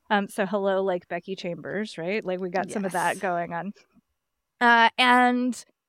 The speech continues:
Speaker 1: and yeah, and so that's, like, a huge concern for everybody, which was so refreshing, honestly, that the plot is like, "Oh no, this war machine will destroy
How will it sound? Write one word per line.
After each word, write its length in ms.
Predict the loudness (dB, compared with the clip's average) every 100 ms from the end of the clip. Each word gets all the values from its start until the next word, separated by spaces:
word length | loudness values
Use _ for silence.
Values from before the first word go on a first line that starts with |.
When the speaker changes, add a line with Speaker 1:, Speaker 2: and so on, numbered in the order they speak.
| _ _ _ _ _ 2
Speaker 1:
and 160 | 4
yeah, 240 | 6 4 4
and 180 | 2 0
so 140 | -2
that's, 300 | 2 2 0
like, 120 | -2
a 40 | -4
huge 560 | -8 -8 0 0 0
concern 440 | -6 -4 -4 -4 -4
for 140 | -2
everybody, 420 | 0 0 0 -2
which 200 | -2 -6
was 80 | -8
so 220 | -6 -4
refreshing, 640 | -4 -4 -6 -8 -10 -12 -10
honestly, 500 | -8 -6 -6 -6 -8
that 240 | -6 -6
the 140 | -4 -4 -4
plot 300 | 2 4 4
is 200 | 2 2
like, 220 | 0 2 2
"Oh 140 | 4
no, 440 | 6 4 4 0
this 480 | -2 -2 0 0 -4
war 220 | -6 -4
machine 340 | -4 -4 -4 -4
will 100 | -4
destroy 520 | -6 -6 -2 0 0